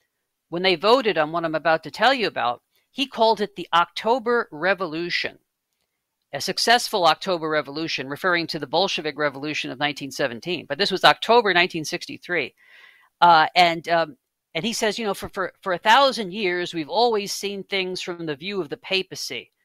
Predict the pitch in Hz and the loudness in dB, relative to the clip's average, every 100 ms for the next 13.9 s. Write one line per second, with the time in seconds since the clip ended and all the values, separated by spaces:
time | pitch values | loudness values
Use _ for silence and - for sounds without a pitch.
0 | _ - - 139 180 220 208 175 170 180 | _ -14 -12 -2 2 4 4 0 -6 -6
1 | 156 - 185 - 151 123 _ - 135 - | -6 -6 -6 -6 -10 -14 _ -12 -10 -12
2 | - - - _ _ - 165 160 151 135 | -14 -12 -14 _ _ -8 -6 -6 -6 2
3 | 165 180 175 151 - - - - 175 131 | 6 6 4 -4 -12 -14 -4 2 4 2
4 | - _ _ _ _ _ - 143 220 254 | -4 _ _ _ _ _ -12 0 4 4
5 | 214 214 214 180 - _ _ _ 156 180 | 2 -2 -2 -4 -6 _ _ _ -2 -2
6 | 151 - 156 214 180 165 214 247 240 - | -4 -14 -10 -10 -8 -6 -4 -4 -6 -2
7 | 185 185 - 151 135 214 _ _ _ _ | -2 -2 -6 -8 -8 -12 _ _ _ _
8 | - 147 - 180 180 165 - 208 220 - | -12 -6 0 0 -2 -10 -6 -4 -6 -8
9 | 214 196 170 165 175 160 135 - 220 156 | -8 -6 -8 -8 -8 -8 -10 -6 -4 -4
10 | 139 - _ _ _ _ _ 139 202 247 | -6 -16 _ _ _ _ _ 0 2 2
11 | 220 190 180 226 160 - - 175 165 240 | 0 -6 -4 -4 -4 -8 -6 -4 -2 -2
12 | 214 160 185 185 - 156 147 - 202 202 | -2 0 0 0 -6 -6 -6 -6 -8 -6
13 | 196 175 185 - 180 - 156 127 143 | -8 -10 -12 -12 -14 -10 -6 -6 -8